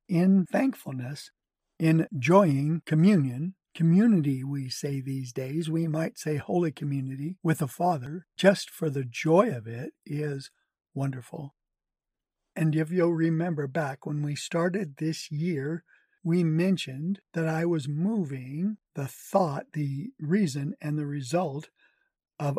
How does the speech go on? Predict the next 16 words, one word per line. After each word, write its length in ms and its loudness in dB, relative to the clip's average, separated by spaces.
our 240 2
emotional 720 0
well-being, 920 -2
our 320 -4
sense 520 -4
of 160 -6
eternal 480 -4
life 400 -4
right 240 -2
here 220 -2
and 100 -6
right 280 -4
now, 500 -8
from 280 2
a 100 0
subordinate 840 0